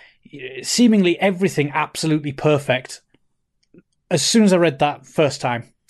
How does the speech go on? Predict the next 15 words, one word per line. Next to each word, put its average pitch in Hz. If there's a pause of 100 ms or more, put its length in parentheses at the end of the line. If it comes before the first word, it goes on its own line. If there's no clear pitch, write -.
I 156
did 147
it 147
straight 180
away, 151
first 156
time 135
after 131
that, 127
by 123
holding 123
the 123
right 123
trigger, 120
and 127